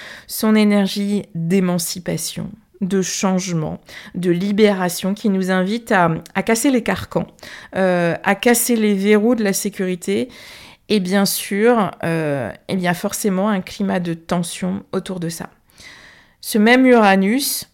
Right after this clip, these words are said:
très fort, est en aspect de tension avec notre petit Mercure rétrograde dont je vous ai parlé, euh, la semaine dernière, rétrograde en Verseau. Donc c'est un aspect qui peut rendre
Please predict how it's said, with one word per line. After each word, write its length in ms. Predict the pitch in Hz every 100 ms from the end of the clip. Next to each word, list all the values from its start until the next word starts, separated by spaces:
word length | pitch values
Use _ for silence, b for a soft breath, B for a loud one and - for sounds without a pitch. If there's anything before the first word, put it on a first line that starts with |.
| -
très 200 | - 202
fort, 560 | - - 208 262 208 180 B B B -
est 240 | 240 269
en 140 | 247 214
aspect 680 | 185 - - 202 202 240 -
de 180 | 196 202
tension 720 | 202 202 185 - 185 202 226 220
avec 360 | 190 190 202
notre 240 | 202 - -
petit 400 | - 247 - 254
Mercure 680 | 214 202 - - - 202
rétrograde 840 | 208 185 - 185 175 170 196 202 165
dont 120 | 180
je 80 | 180
vous 120 | 180
ai 40 |
parlé, 440 | 175 180 180 190 196
euh, 80 | 165 156
la 120 | 180 175
semaine 280 | - 190
dernière, 420 | 180 170 165 156 190
rétrograde 500 | 185 - 180 180 190
en 100 | 165
Verseau. 520 | 160 165 - - - b b b b _ _ _ _ _ - -
Donc 160 | 202
c'est 100 | -
un 220 | 208 208 214
aspect 300 | 214 277 285
qui 120 | 214
peut 180 | - 180
rendre 640 | 170 180 214 254 196 165